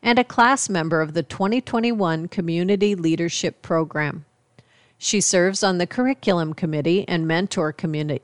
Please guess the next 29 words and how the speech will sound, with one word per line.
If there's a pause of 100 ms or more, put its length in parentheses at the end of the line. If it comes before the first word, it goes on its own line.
(140)
Committee
for
the
Greater
Des
Moines
Leadership
Institute. (600)
In
twenty
twenty-one,
after
hosting
a
fundraiser
in
memory
of
their
son, (480)
she
and
her
wife
were
able
to
donate
a